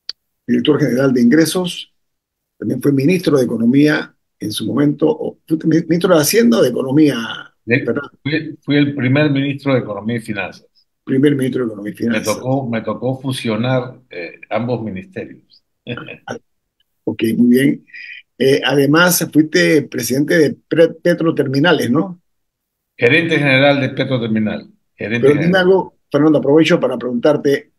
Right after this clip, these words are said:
Speaker 1: ¿qué ha sido de Petroterminal?
Speaker 2: Sigue funcionando, lo que pasa es que son perfil bajo. <laughs>
Speaker 1: Sí.
Speaker 2: Y como no, sigue funcionando, eh, están bombeando petróleo al revés,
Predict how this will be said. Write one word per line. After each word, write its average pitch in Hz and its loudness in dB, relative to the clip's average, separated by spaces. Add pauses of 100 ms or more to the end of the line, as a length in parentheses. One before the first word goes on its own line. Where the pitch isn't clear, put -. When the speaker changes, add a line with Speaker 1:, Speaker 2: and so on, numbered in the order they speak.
Speaker 1:
¿qué 156 2
ha 156 2
sido 165 2
de 120 -4 (360)
Petroterminal? 139 -2 (480)
Speaker 2:
Sigue 143 0
funcionando, 151 -2
lo - -12
que - -12
pasa 131 -2
es - -4
que 107 -8
son 123 -4
perfil 135 -2
bajo. - 0 (200)
<laughs> 120 -4 (420)
Speaker 1:
Sí. 151 2 (380)
Speaker 2:
Y 117 0
como 117 0
no, 135 2
sigue 147 2
funcionando, 147 -2
eh, 98 -10
están 135 -4
bombeando 131 -2
petróleo 123 -2
al 98 -4
revés, 101 -6